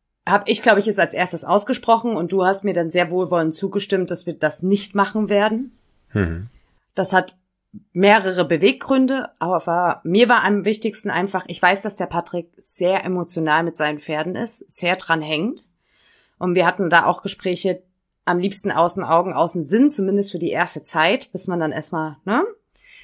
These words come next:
Speaker 1: gar nicht so viel mitbekommt. Das wäre bei uns
Speaker 2: Mhm.
Speaker 1: ja schon gar nicht möglich.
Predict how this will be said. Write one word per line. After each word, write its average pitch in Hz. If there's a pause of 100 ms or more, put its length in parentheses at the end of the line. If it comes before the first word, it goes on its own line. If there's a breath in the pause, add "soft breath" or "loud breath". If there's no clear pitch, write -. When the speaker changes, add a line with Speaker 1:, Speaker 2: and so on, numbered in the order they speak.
(580 soft breath)
Speaker 1:
gar 240
nicht 254
so 220
viel 214
mitbekommt. 262
Das -
wäre 180
bei 156
uns 87
Speaker 2:
Mhm. 120
Speaker 1:
ja -
schon 143
gar 147
nicht 143
möglich. 208